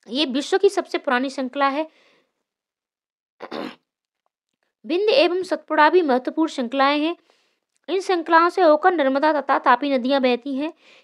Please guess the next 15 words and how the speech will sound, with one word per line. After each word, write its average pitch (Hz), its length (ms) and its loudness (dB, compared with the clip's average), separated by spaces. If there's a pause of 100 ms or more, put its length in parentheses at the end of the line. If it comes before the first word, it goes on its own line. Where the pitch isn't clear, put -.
(120)
ये 330 60 0
पश्चिम 359 380 0
की 392 140 0
तरफ 381 200 2
बहने 294 280 4
वाली 311 260 2
नदियां 269 340 0
हैं, 311 140 -4
जो 302 100 2
अरब 269 160 2
सागर 254 360 2
में 269 160 -4
गिरती 240 320 -6
हैं। 311 140 -6 (440)
इस 359 120 -4